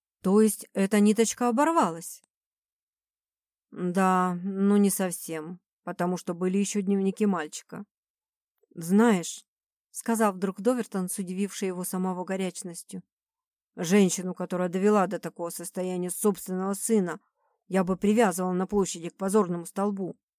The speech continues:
В Лации это наказание было отменено королем Виктором Эммануилом седьмым почти двести лет назад. Без насмешки ответил ему Лицони.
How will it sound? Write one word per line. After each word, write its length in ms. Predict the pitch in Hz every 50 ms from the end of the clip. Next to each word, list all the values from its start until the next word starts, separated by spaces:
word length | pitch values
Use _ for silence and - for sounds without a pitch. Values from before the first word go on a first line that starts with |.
| _ _ _ _ _ _ _ _ _ _ _ _ _ _ _ _ _ _ _ _ _ _ _ _ _ _ _ _ -
В 60 | - 220
Лации 520 | 220 220 196 175 170 - - - 190 196
это 160 | 208 - 240
наказание 600 | 233 240 233 262 233 240 240 262 262 262 262 262
было 200 | 233 220 226 226
отменено 500 | 220 214 - 220 220 220 220 208 202 196
королем 460 | - 226 220 240 254 247 220 208 208
Виктором 440 | 202 208 202 - - 226 233 240 240
Эммануилом 680 | 240 240 240 240 240 233 226 214 208 214 214 226 233 240
седьмым 600 | - - 302 277 277 269 247 233 226 226 233 233 _ _ _ _ _ _ _ _ _ _
почти 320 | - 170 165 - - - 185
двести 360 | 170 170 180 175 - - 190
лет 160 | 190 220 226
назад. 460 | 247 262 294 311 285 247 190 170 - _ _ _ _ _ _ _ _ _ _ _ _ _ _ _ _ _ _ _ _ _ -
Без 180 | 196 196 190 180
насмешки 520 | 190 190 185 - 208 220 254 262 - -
ответил 420 | 311 - - 254 247 233 - 277 277
ему 200 | 277 262 240 233
Лицони. 600 | 233 240 233 - - - 202 190 185 180 190 196